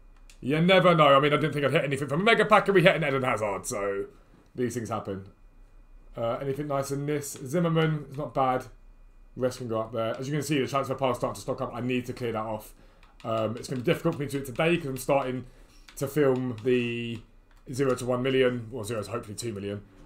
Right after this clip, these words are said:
Uh, series will start today, so I'll probably have to do that either this evening or tomorrow, one of the two. We'll skip it. If there's not a board or a walkout, we will skip 'em,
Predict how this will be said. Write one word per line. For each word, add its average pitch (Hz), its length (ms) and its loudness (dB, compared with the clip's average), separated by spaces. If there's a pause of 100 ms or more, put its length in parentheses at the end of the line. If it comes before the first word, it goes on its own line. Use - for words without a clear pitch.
Uh, 120 160 -2
series 127 240 0
will 113 80 -8
start 117 260 -6
today, 110 320 -4
so 117 140 -8
I'll - 40 -6
probably 120 120 -2
have 104 140 -6
to 131 80 -4
do 123 60 -2
that 113 260 -4 (280)
either 113 160 -6
this 113 240 -10
evening 120 300 -4
or 110 320 -6
tomorrow, 123 640 -4
one 120 160 -8
of 113 60 -8
the 110 60 -10
two. 160 420 -2 (840)
We'll 123 100 -8
skip 156 240 -2
it. 139 40 -2
If 123 60 -6
there's 139 100 -4
not 175 120 4
a 117 80 -2
board 147 140 4
or 139 60 4
a 135 40 4
walkout, 123 300 0
we 131 80 -6
will 117 120 -6
skip - 280 -8
'em, 110 200 -8